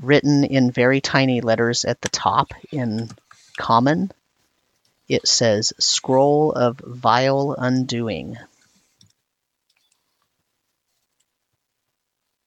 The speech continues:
There are two other scrolls there. One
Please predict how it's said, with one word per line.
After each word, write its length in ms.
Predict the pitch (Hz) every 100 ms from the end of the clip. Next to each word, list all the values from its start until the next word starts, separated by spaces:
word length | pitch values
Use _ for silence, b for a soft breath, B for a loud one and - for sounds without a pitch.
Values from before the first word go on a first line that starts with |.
| _ _ _ _ - _ _ _ _
There 200 | - 127
are 60 | 123
two 480 | - - 196 202 190
other 320 | 151 156 151
scrolls 720 | - - 131 120 117 123 -
there. 420 | - 104 113 156 190 _ _ _ _ _ _ _ _ _ _ _ _ _ _ _ _ _ _ _ _ _ _ _ _ _ _ _
One 500 | 117 117 131 127 131